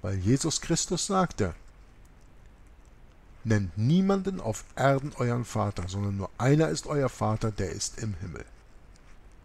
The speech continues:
Vor langer Zeit in Italien, noch bevor die Menschen von den darstellenden Künsten etwas wussten,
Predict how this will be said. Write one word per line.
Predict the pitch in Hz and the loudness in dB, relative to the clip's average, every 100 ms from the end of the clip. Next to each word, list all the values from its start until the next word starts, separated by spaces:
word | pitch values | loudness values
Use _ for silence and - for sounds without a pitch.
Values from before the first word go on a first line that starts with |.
| - - - - - - - - | -20 -20 -20 -16 -14 -14 -16 -18
Vor | - 98 | -2 0
langer | 98 147 196 185 | 6 8 8 6
Zeit | - 180 175 151 | 8 8 8 6
in | |
Italien, | 156 - 101 92 82 78 | 0 4 2 2 -4 -6
noch | 92 | -8
bevor | - 117 - 151 185 | -2 -2 4 8 8
die | 185 | 8
Menschen | 160 160 - 151 | 6 4 2 -2
von | - 139 120 | -2 0 2
den | 113 107 | 0 6
darstellenden | 143 156 - 147 135 117 107 | 6 6 4 4 4 2 2
Künsten | - 208 - 113 | 2 2 2 0
etwas | 101 - 95 139 | -2 -2 -6 0
wussten, | 175 - - | 0 0 -2